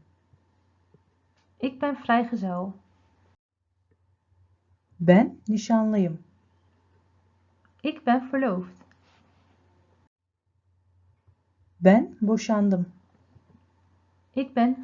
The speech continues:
Speaker 1: gescheiden.
Speaker 2: Ben dulum.
Speaker 1: Ik ben weduwnaar. Ik ben weduwe.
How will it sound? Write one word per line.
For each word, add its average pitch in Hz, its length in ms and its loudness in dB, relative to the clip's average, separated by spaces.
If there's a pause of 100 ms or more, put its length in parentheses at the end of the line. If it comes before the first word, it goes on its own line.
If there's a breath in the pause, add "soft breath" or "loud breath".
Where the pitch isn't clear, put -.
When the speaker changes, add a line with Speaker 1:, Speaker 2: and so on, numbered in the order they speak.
Speaker 1:
gescheiden. 190 640 -6 (3500)
Speaker 2:
Ben 214 600 4
dulum. 165 380 -2 (1000)
Speaker 1:
Ik 254 220 -10
ben 247 300 -2
weduwnaar. 175 760 -6 (800)
Ik 240 220 -8
ben 254 280 -4
weduwe. 185 680 -6